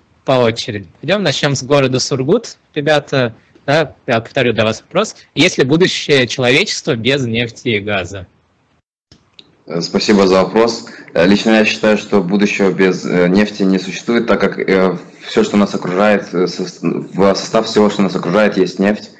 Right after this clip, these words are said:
Speaker 2: И без него, мне кажется, н-, не, не, не, мы не сможем существовать просто.
Speaker 1: Мгм.
Speaker 2: Мгм.
Speaker 1: Да,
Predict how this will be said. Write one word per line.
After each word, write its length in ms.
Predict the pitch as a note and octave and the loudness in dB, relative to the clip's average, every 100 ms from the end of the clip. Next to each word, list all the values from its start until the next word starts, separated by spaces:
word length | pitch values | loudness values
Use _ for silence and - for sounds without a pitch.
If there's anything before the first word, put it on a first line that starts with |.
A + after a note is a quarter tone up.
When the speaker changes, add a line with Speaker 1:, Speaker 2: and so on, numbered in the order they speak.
| - - _ | -20 -20 _
Speaker 2:
И 380 | - F#2 F#2+ F#2 | 0 2 4 2
без 600 | - - F2+ F2+ G2+ F#2+ | 0 -4 -2 0 0 2
него, 160 | G2 G2 | 4 4
мне 120 | F#2+ | 4
кажется, 300 | F#2 F#2 - | 2 0 0
н-, 180 | F2+ F2 | 0 0
не, 300 | - C#2+ F#2 | 0 2 4
не, 200 | F#2+ F#2+ | 4 4
не, 100 | F#2+ | 6
мы 180 | G2 G2+ | 6 6
не 60 | |
сможем 400 | G2 - F#2+ E2+ | 4 2 2 0
существовать 520 | - F3+ - E3+ F3 - | -6 -8 -2 0 0 -2
просто. 360 | - - - - - - - - _ _ _ _ _ _ _ _ _ _ _ _ _ _ - - - - | -8 -10 -20 -20 -20 -20 -20 -20 _ _ _ _ _ _ _ _ _ _ _ _ _ _ -20 -20 -20 -20
Speaker 1:
Мгм. 320 | C3+ - A2+ - _ _ _ _ _ _ _ _ _ _ _ _ _ _ _ _ _ | -20 -16 -16 -18 _ _ _ _ _ _ _ _ _ _ _ _ _ _ _ _ _
Speaker 2:
Мгм. 440 | - - E3 E3+ - | -6 -6 -8 -8 -8
Speaker 1:
Да, 180 | A#2+ | -12